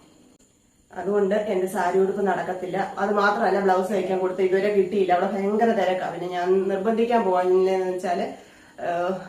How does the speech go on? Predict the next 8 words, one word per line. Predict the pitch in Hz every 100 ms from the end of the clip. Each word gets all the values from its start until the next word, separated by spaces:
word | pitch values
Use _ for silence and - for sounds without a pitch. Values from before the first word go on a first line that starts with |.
| - - 190
ഉം, | 190 180 180
എന്തുവാ, | 180 180 175 - 202
ഞായറാഴ്ചയല്ലേ, | 196 196 208 202 175 165
സാരി | - 180 185
ഉടുക്കാൻ | 180 202
പറ്റുന്നില്ലല്ലോ. | 208 220 233 202 170 143
അതുകൊണ്ട് | - 185 196
പിന്നെ | 202 233